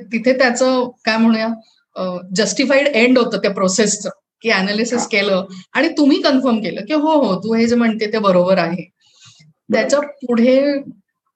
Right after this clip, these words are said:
Speaker 1: अ, somehow असं लहानपणापासून होतं. मी एलएलबी केलेलं आहे. एलएलबी केल्यानंतर कुठे प्रॅक्टिस करायची तर मी सुप्रीम कोर्टात गेले होते प्रॅक्टिस करायला.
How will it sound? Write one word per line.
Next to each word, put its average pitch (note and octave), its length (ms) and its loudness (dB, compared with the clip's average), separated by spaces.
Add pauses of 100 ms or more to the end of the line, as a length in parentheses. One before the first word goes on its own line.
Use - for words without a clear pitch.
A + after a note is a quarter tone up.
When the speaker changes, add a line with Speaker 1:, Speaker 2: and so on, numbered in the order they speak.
Speaker 1:
अ, F#3 380 0 (640)
somehow A3+ 320 0
असं A#3+ 140 2 (560)
लहानपणापासून A3+ 640 0
होतं. F#3+ 200 0
मी G#3 220 -2 (320)
एलएलबी A#3 360 2
केलेलं A3 340 2
आहे. G3+ 340 0
एलएलबी A3+ 340 2
केल्यानंतर A#3 680 0
कुठे A#3+ 240 0
प्रॅक्टिस A#3 400 -2
करायची G3+ 360 0
तर A3+ 100 -2
मी A#3 100 2
सुप्रीम A3+ 320 0
कोर्टात A3 260 2
गेले F3 240 -4
होते E3+ 140 -10
प्रॅक्टिस - 380 -12
करायला. E3 320 -8